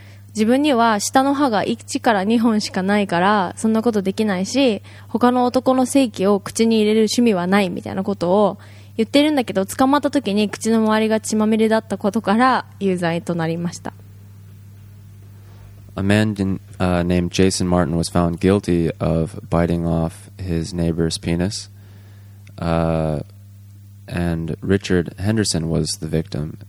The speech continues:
Speaker 2: and he said, "My willy was not attached to the rest of my body. I have never experienced that kind of pain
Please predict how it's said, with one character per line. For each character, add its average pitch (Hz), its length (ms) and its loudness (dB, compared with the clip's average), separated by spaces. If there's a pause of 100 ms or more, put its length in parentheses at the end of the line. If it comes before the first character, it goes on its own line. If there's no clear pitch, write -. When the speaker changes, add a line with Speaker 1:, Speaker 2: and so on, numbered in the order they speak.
(100)
Speaker 2:
and 80 540 -4 (120)
he 104 220 -4
said, 80 380 -2 (100)
"My 92 240 2
willy 104 380 4
was 90 220 -2
not 90 180 2
attached 90 500 0
to 80 60 -2
the 82 80 0
rest 85 180 0
of 95 80 -12
my 80 140 -4
body. 92 480 0 (400)
I 82 60 0
have 87 100 0
never 90 280 2
experienced 87 580 -2
that 85 200 0
kind 82 220 -2
of - 100 -6
pain 82 540 -4